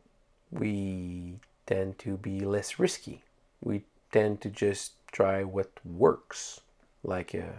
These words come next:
mac and cheese from the box. But it's not as tasty as a great, nice salad. Or as some fish, if you like fish, of course. But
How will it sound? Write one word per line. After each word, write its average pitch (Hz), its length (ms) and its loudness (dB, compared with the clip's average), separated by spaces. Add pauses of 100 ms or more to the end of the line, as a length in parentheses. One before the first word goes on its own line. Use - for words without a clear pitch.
(160)
mac - 260 -6
and 101 100 -4
cheese - 460 -2 (680)
from 90 280 -4
the 92 80 0
box. - 520 4 (760)
But 117 160 12
it's 110 100 6
not 143 180 12
as 113 260 12
tasty 131 520 6
as 101 160 -2
a 95 80 -2 (680)
great, - 520 -4
nice - 260 -4
salad. - 560 -6 (1700)
Or 143 580 10
as 101 200 2
some 104 220 -4
fish, - 420 -2 (100)
if - 200 -4
you - 60 -6
like - 200 -4
fish, - 480 -10
of - 100 -20
course. - 340 -16 (520)
But 127 300 12